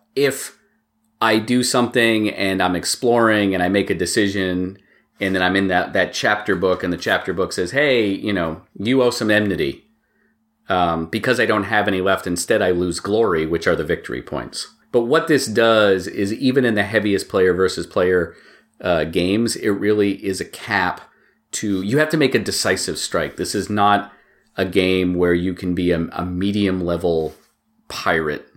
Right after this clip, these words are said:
on an ongoing basis 'cause you'll run out of enmity, right? You have to either be a light skirmisher and do one here, one there, one here, one there, or you need to come in and drop, like, five in some horrendous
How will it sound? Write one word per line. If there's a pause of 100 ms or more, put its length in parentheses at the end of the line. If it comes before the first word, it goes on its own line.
(180)
on
an
ongoing
basis
'cause
you'll
run
out
of
enmity, (560)
right?
You
have
to
either
be
a
light
skirmisher
and
do
one
here,
one
there,
one
here,
one
there, (320)
or
you
need
to
come
in
and
drop,
like,
five (300)
in
some (140)
horrendous